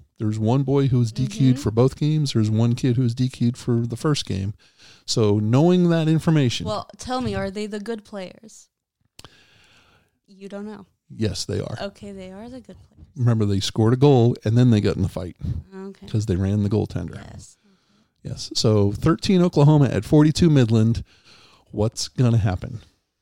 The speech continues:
Speaker 2: I wanna say that they split, but I will say, O-, uh, yeah, Oklahoma will take both games.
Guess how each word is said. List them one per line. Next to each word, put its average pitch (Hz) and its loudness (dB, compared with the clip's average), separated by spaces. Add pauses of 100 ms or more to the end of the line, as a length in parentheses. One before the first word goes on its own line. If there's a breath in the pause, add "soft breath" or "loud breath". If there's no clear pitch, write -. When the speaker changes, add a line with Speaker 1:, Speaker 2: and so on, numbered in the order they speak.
(640)
Speaker 2:
I 190 -10
wanna 233 -4
say 214 -8
that 190 -8
they 185 -10
split, - -12 (680)
but 202 0 (460)
I 202 -10
will 196 -10
say, 190 -16 (160)
O-, 202 -20 (520)
uh, 240 -12 (180)
yeah, 185 -14 (200)
Oklahoma 196 -16
will 185 -16
take 180 -20 (100)
both - -20
games. 185 -18